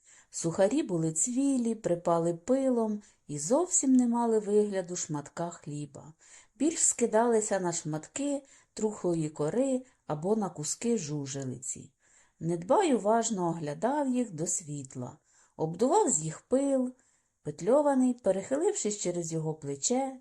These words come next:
теж зазирав на їх і говорив: "Покинь, їй Богу, покинь!" Недбай мовчки вибрав один сухар, і він затріщав у нього під міцними зубами.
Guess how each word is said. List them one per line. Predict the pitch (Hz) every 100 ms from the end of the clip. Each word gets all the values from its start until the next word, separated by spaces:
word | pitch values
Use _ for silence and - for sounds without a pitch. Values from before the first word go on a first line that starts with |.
| _
теж | - 233 233
зазирав | 208 202 202 202 202 196 185
на | 165
їх | 170 170 170 - -
і | 185
говорив: | 185 170 151 143 139 135 _ _ - - _ -
"Покинь, | 208 208 - 277 269 220 196
їй | 180 185 302 349 330
Богу, | 262 269 285 269 254 190
покинь!" | - 170 - 165 156 139 143 _ _ _ _ _
Недбай | 151 156 156 170 180 170
мовчки | 160 170 160 - 156
вибрав | 151 160 147 143 139
один | 143 143 135
сухар, | - 117 - 233 262 254 - - -
і | 151
він | 160 269 262
затріщав | 247 240 220 - 226 226 214
у | 190
нього | 180 180 185
під | 165 147
міцними | 139 131 - 156 170 160
зубами. | 151 147 139 135 131 131